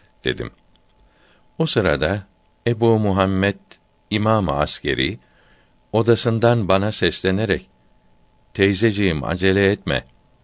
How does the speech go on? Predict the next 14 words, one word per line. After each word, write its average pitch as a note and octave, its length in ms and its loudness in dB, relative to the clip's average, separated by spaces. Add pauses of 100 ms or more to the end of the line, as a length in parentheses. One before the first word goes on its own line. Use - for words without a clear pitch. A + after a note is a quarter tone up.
(360)
Nercis'in G2+ 720 -2
bulunduğu F#2+ 500 0
odaya F2+ 440 0
git." B1+ 360 -10 (260)
dedi. - 280 -8 (500)
Gittim. G2+ 440 -6 (720)
Nercis A#2 520 0
beni E2+ 240 -2
karşıladı. C2+ 640 -4 (720)
Vücudu G2 480 2
titriyordu. A#1+ 720 -6 (840)
Onu A#2+ 280 2
bağrıma E2+ 520 0
bastım. B1 420 -6